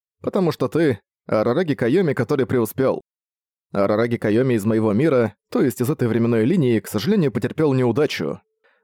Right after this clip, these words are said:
Он не смог построить конструктивные отношения с Шинобутян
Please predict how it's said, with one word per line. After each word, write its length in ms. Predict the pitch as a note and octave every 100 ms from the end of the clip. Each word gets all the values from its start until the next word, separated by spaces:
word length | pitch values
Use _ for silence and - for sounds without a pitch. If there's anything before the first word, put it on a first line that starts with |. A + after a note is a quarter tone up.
| -
Он 140 | A3+
не 100 | G#3+
смог 280 | G3 G#3 B2
построить 440 | G#2 - A2+ D3+
конструктивные 640 | - A2 - - B2+ A#2+ A2+
отношения 400 | G#2 G#2 A#2 G#2
с 40 |
Шинобутян 720 | - A2+ G2+ G2 C3+ C#3+ A2+